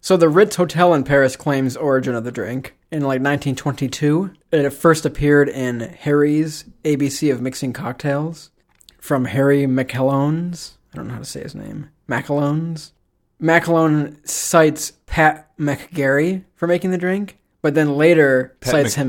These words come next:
Speaker 1: himself.
Speaker 2: Pat McGarry?
Speaker 1: McGarry. M A C G A R R Y.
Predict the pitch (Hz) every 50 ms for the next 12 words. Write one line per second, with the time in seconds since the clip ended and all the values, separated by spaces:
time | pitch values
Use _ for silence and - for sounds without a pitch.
0 | 127 123 139 143 147 131 113 104 113 110 113 123 139 151 147 - _ _ _ _
1 | _ - 143 135 - - _ _ - 139 127 117 98 73 78 104 - - _ _
2 | _ _ - 165 160 151 147 143 - - 160 151 139 139 135 135 135 - _ -
3 | 147 143 135 131 127 117 110 107 110 113 - 127 113 - - - - -